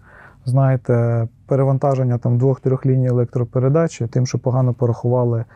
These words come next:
скільки сонця буде в системі в один день. Наша все-таки енергосистема, вона принципово інші переживала виклики. Відповідно, справимося. А, просто що легко може і не бути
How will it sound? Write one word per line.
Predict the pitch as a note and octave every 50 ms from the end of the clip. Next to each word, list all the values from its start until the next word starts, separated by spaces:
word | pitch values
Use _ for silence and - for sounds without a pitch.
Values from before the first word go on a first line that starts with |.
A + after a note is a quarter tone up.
| - -
скільки | - - - B2+ - - B2
сонця | - A#2 G#2+ A2 - -
буде | A2 A2+ A2 G#2+ G#2+
в | A2
системі | - - A2+ - - A2+ A2 G#2+
в | G#2+ A2+
один | A2 A2 A2 A2 A2+
день. | A2+ A2 A2 A2 - - - - - - - - - - - - -
Наша | C#3 D3 F3 F3+ - D3
все-таки | - - C3 B2+ C3 B2+ -
енергосистема, | B2+ B2 C3 B2 A#2+ A2+ A#2 A2+ B2+ - - D#3+ E3 D3+ B2+
вона | B2 B2+ C3 B2+ B2 A2+ - - - - _
принципово | - C#3 C#3 C#3 - D#3 C#3 - C#3 A#2 A2 A#2 - -
інші | - C#3 A#2+ A#2 - - A#2 A2 A2 - - - - - - _ -
переживала | B2 B2 A#2+ A#2+ A#2 A#2+ A#2 A#2 A#2 A2+ A2+ A2+ A2+ A2+ A2+ A2 A2 A2+ A2 A2 A2 A2+ A2+
виклики. | A#2 D#3 F#3 - - C3+ B2 - A#2 G#2+ - - - _ _ _ _ _ _ _ _ - - - - - - _ _ -
Відповідно, | B2 B2 A#2+ A#2 - - B2 B2+ C#3 C#3 B2+ A#2 A#2 A#2 A2+
справимося. | - - - C#3 C#3 D3 C#3+ C3+ A#2+ A2+ - - C3+ B2 - - _ _ - - - - - - - - -
А, | - B2 A#2+ A#2+ A#2 A#2
просто | - - C#3 C3+ - C#3+
що | - - C3+
легко | C3 D3 D3+ - - B2+
може | B2 B2+ A#2+ A#2 B2+
і | B2
не | B2+ B2+
бути | B2 C3+ E3+ F#3 - -